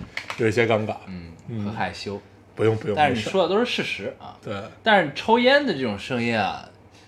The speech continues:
Speaker 2: 这些事儿都是我们做的特效，我们很早就已经澄清过这个事儿，
Speaker 1: 嗯。
Speaker 2: 啊，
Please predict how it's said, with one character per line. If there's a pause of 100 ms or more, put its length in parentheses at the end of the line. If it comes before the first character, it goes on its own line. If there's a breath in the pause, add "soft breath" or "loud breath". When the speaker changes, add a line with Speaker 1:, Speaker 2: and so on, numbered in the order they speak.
(240 soft breath)
Speaker 2:
这
些
事
儿
都
是
我
们
做
的
特
效，
我
们
很
早
就
已
经 (640 soft breath)
澄
清
过
这
个
事
儿，
Speaker 1:
嗯。
Speaker 2:
啊，